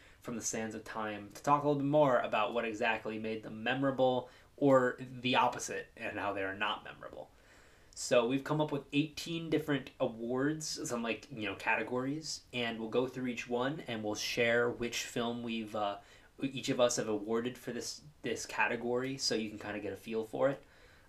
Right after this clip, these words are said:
I, I don't know what David, which movies David's picked, and he does not know which ones I've picked,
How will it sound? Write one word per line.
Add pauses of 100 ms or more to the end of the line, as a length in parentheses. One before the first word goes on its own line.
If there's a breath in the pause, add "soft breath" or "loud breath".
I,
I
don't
know
what
David,
which
movies
David's
picked,
and
he
does
not
know
which
ones
I've
picked,